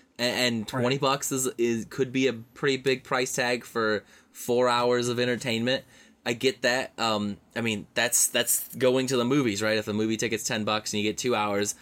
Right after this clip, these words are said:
Speaker 1: this, this is going to the movies. And though you
Speaker 2: Right.
Speaker 1: get to keep it and show it off to more people, that's really not where you get the maximum entertainment. You get the maximum entertainment for playing it. Um,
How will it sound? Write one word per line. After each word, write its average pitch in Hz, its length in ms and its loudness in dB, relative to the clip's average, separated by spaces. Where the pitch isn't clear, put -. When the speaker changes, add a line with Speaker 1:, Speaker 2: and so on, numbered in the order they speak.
Speaker 1:
this, 131 260 2
this 135 300 0
is 127 160 2
going 117 400 2
to 110 180 0
the 107 100 2
movies. 95 600 0
And 117 240 0
though 113 80 2
you 110 60 2
Speaker 2:
Right. 98 100 -8
Speaker 1:
get 117 200 0
to 117 100 -2
keep 120 340 -2
it 113 160 2
and 107 180 0
show 113 240 2
it 117 80 2
off 110 160 0
to 101 80 -6
more 104 220 0
people, 120 460 -2
that's 123 200 0
really 135 200 2
not 123 300 0
where 120 180 4
you 117 140 2
get 113 200 -2
the 107 80 -4
maximum 107 460 -2
entertainment. 107 440 -2
You 90 60 -6
get 98 80 -4
the 101 80 -6
maximum 101 340 -4
entertainment 95 380 -4
for 104 60 -18
playing 139 340 0
it. 95 140 -6
Um, 110 300 0